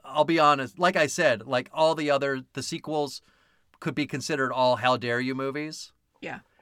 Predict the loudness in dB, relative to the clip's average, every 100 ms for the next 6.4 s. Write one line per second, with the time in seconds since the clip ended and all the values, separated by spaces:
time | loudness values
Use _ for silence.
0 | -12 -6 -6 -4 -4 -2 -4 -4 -4 -4
1 | -8 -2 0 0 -4 -6 -4 -4 -6 -6
2 | -6 -6 -8 _ _ _ _ _ _ -12
3 | -8 -4 0 2 2 0 0 2 2 0
4 | -2 0 0 -2 -4 -4 -4 -4 -4 -4
5 | -6 -10 -10 -8 -8 -8 -10 -8 -6 -4
6 | -4 -6 -10